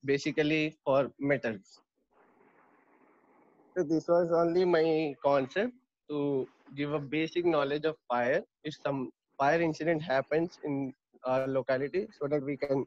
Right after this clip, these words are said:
guide others and we can work out from there and we can save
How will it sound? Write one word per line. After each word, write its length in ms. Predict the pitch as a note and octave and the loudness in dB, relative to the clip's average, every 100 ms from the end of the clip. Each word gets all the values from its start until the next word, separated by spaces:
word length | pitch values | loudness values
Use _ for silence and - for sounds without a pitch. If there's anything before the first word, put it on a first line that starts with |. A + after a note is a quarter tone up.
| _ _ _ _ _ _ - - | _ _ _ _ _ _ -16 -6
guide 320 | - D#3 E3 E3 _ _ | 0 2 0 -4 _ _
others 400 | C3+ D3 E3 E3 | -2 2 2 2
and 340 | D3+ D3 C#3 - - | 2 2 0 -4 -6
we 100 | D3 | -4
can 280 | - C#3 B2 - _ _ _ | 0 0 -2 -10 _ _ _
work 220 | B2+ C3+ | -2 2
out 140 | D3+ C3 | 0 0
from 220 | - C#3 C3 | 0 0 2
there 180 | E3 F3 | 2 2
and 220 | C#3 A#2+ - _ - | 0 -6 -12 _ -8
we 140 | C#3+ C3+ | -6 -2
can 140 | C#3+ | -2
save 280 | - D#3 | 0 0